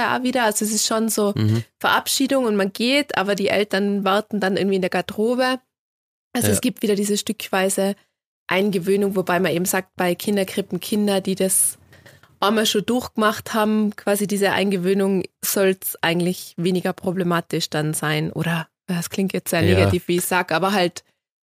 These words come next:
Speaker 1: es ist ja schon für die Kinder einfach eine neue Umgebung, ein neues Umfeld, neue Kinder, neue BetreuerInnen
Speaker 2: Mhm.
Speaker 1: und deswegen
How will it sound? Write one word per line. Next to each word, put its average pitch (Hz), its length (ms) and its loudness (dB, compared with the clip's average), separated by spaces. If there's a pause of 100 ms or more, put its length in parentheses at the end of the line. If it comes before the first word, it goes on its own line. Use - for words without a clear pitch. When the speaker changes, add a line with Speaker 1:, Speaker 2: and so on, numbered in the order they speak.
(240)
Speaker 1:
es 202 120 2
ist 214 120 -2
ja 214 100 4
schon 208 240 0
für 196 80 0
die 185 80 0
Kinder 214 380 2
einfach 196 260 -2
eine 190 120 2
neue 180 420 2
Umgebung, 202 720 2
ein 156 120 2
neues 165 440 2
Umfeld, 208 580 0
neue 170 220 0
Kinder, 214 500 0
neue 160 460 0 (580)
BetreuerInnen 196 1120 2
Speaker 2:
Mhm. 101 40 0
Speaker 1:
und 185 220 2
deswegen 175 800 0